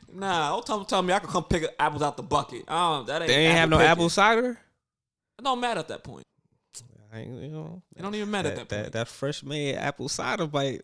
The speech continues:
Speaker 2: might have changed your mind,
Speaker 1: Nah.
Speaker 2: depending on where, where you get it from. But
Speaker 1: I ain't want it from Fish Kill. I know that.
Speaker 2: Oh, yeah.
Speaker 1: <laughs> I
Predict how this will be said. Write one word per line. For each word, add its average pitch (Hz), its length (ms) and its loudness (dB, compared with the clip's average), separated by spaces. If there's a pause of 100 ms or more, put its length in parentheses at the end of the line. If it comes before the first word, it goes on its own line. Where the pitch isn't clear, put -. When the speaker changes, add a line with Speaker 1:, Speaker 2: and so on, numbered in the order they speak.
Speaker 2:
might 139 200 -10
have - 120 -12
changed 156 320 -2
your 160 140 0
mind, 160 580 -4
Speaker 1:
Nah. - 180 -10
Speaker 2:
depending 120 340 2
on 107 280 2
where, 104 240 0
where 98 80 -4
you 101 160 -4
get 113 160 -2
it - 60 -4
from. 110 320 -4
But 107 300 2
Speaker 1:
I 147 140 0
ain't 170 80 0
want 175 120 2
it - 20 -2
from 160 180 -6
Fish - 240 -4
Kill. 143 400 -2
I 139 100 -8
know 147 140 -2
that. 147 320 -2 (220)
Speaker 2:
Oh, 92 100 -2
yeah. 85 140 -6
Speaker 1:
<laughs> - 240 0
I 190 520 2